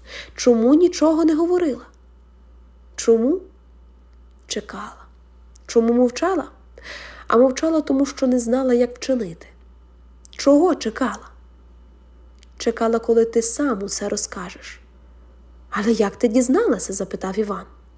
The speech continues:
"Яка різниця? Дізналася і дізналася. Мені про вас розповів Олег Геннадійович. Якби так,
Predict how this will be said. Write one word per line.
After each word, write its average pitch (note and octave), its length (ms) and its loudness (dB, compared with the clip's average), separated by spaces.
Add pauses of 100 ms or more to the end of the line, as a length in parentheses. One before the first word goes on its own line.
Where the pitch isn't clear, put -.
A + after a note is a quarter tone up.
(1080)
"Яка B3+ 280 0
різниця? G#3 500 -4 (920)
Дізналася C4+ 640 2
і A3 100 2
дізналася. - 720 -10 (1400)
Мені B3 320 4
про C4+ 220 2
вас C4+ 300 0
розповів B3 560 -2
Олег A#3 300 0
Геннадійович. G3+ 880 -6 (600)
Якби A#3+ 280 4
так, G#3 320 -10